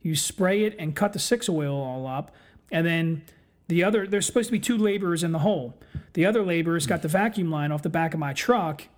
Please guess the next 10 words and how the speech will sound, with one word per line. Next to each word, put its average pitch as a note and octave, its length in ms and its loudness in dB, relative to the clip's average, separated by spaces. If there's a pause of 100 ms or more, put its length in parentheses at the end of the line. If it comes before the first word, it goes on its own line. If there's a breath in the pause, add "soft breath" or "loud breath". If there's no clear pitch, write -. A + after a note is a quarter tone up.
(140)
and E3 140 0
he G#3 140 4
goes G3 200 0
around E3 220 0
and D3+ 100 -2
sucks - 300 0
up F#3+ 160 -2
the E3+ 60 0
loose D#3+ 420 0
oil. E3+ 560 0